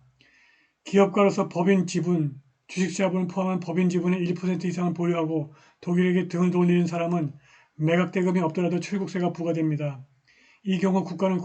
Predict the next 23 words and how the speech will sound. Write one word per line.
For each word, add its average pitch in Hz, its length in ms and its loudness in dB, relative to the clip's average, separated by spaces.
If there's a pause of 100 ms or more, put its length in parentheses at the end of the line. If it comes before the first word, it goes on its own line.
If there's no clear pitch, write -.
주식 185 300 -2
매각을 175 400 2
대-, 156 100 -8
가상으로 185 560 -2
가정하고 160 680 -4 (300)
이론적인 185 540 2
자본, 185 400 -2
자본 175 320 2
이득에 175 300 2
대해서 160 640 -2 (1400)
세금을 196 560 4
부과합니다. 147 880 -2 (600)
결정적인 190 500 2
것은 185 300 0
최초 208 320 -2
매입 180 200 4
가격과 175 640 -2
현재 190 320 0
시장 190 280 0
가격, 175 280 -2 (140)
시장 190 300 0
가치의 175 340 -2
차이입니다. 156 680 -2